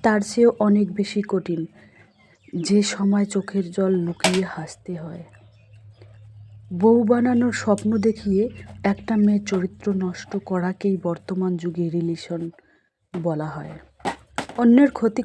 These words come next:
করতে চাইলে নিজের ক্ষতি হবেই, হয়তো ক্ষতির ধরন ও সময় একটু ভিন্ন হবে, তবে ক্ষতি হবেই, কারণ প্রকৃতি তার আপন গতিতে প্রতিশোধ নেয়। গ্রামের মধ্যবিত্ত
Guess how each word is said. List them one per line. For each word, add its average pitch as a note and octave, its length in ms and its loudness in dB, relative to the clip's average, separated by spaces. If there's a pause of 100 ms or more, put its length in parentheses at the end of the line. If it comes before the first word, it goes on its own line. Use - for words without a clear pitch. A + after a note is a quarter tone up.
করতে A#3 240 -2 (100)
চাইলে G3+ 320 0 (400)
নিজের F#3+ 320 2
ক্ষতি G3+ 220 -6 (100)
হবেই, E3 320 -4 (340)
হয়তো F3+ 240 -2 (100)
ক্ষতির F#3+ 340 0 (100)
ধরন F3+ 280 -2 (500)
ও F#3+ 100 -4
সময় F#3 440 0
একটু F#3+ 260 -6 (140)
ভিন্ন E3+ 240 -2 (140)
হবে, E3+ 220 -8 (380)
তবে F3+ 200 -2 (100)
ক্ষতি G3 260 -4 (100)
হবেই, D#3+ 340 -6 (380)
কারণ G#3 240 4 (380)
প্রকৃতি A3+ 380 0 (100)
তার A#3 140 2 (100)
আপন G3+ 300 -2 (120)
গতিতে G3+ 340 0 (100)
প্রতিশোধ F#3 460 -4 (180)
নেয়। D#3+ 220 -6 (2250)
গ্রামের A3+ 480 4 (100)
মধ্যবিত্ত G3+ 460 2